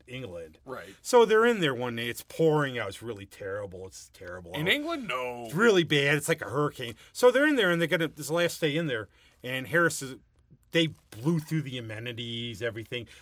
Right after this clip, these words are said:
Speaker 1: Got the huge bill, and then they dawns on them they don't have any money to pay.
Speaker 2: Oh, shit.
Speaker 1: So Richard Harris says,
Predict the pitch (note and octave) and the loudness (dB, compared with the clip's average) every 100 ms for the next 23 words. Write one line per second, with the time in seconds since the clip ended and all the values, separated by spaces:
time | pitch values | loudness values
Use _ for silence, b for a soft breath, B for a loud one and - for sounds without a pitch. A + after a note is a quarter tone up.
0 | B D#3+ D3+ A#2 F3+ E3+ A2 G#3 F3 C3+ | B -6 -6 -4 -2 -2 0 4 4 4
1 | b b b - B2+ G3 F3+ B2 C#3 D3+ | b b b -8 -2 0 0 -2 -2 0
2 | F3 D3 C#3+ C3 C#3 D3+ C3+ B2 C3 B2+ | -2 -2 -4 -4 -4 -4 -4 -6 -8 -8
3 | F2+ - C#3+ F#2+ - - G2 - - - | -12 -8 -8 -8 -12 -18 -16 -14 -16 -6
4 | E3+ D#3+ A3 - D3 A2 G#3+ F3+ D3 - | 0 0 2 0 0 2 6 6 4 2
5 | D3 B2 A#2+ A2+ | 0 0 0 -4